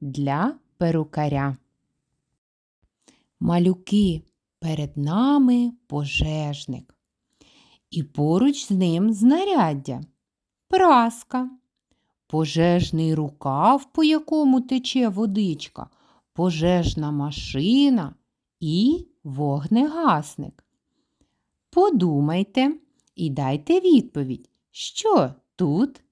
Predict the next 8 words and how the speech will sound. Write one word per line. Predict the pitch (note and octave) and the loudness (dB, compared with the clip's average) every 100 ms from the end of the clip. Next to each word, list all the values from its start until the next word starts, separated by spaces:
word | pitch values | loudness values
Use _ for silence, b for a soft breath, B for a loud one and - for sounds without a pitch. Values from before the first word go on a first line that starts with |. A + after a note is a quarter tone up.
| _ | _
зайве. | B3 G#3 F3 D#3 D3 C3 - _ _ _ _ _ _ _ _ _ _ _ _ _ _ | -6 0 2 2 0 -6 -14 _ _ _ _ _ _ _ _ _ _ _ _ _ _
Так, | B3 A#3+ A#3+ - _ | 2 2 2 -6 _
це | - D4+ G#4+ - _ | -2 2 2 -2 _
праска. | F#3+ G3 G3+ - G#3 G3 - _ _ - - _ _ _ _ _ _ _ _ _ _ _ _ _ _ _ _ _ _ | 2 2 2 -4 -4 -4 -8 _ _ -20 -20 _ _ _ _ _ _ _ _ _ _ _ _ _ _ _ _ _ _
А | A3 A3+ G#3+ | 0 2 2
ось | G3+ G3+ - - | 2 -2 -4 -8
тут | - C4 D#4+ D#4 D#4 - - | 0 2 4 4 2 -6 -18
вихователь. | F3+ F#3+ D#4 G4 - C4 B3 D3 E3+ G3 G#3 F#3+ - C#3 D#3 | -10 -2 0 0 -2 0 0 -2 -2 0 0 0 -2 -10 -12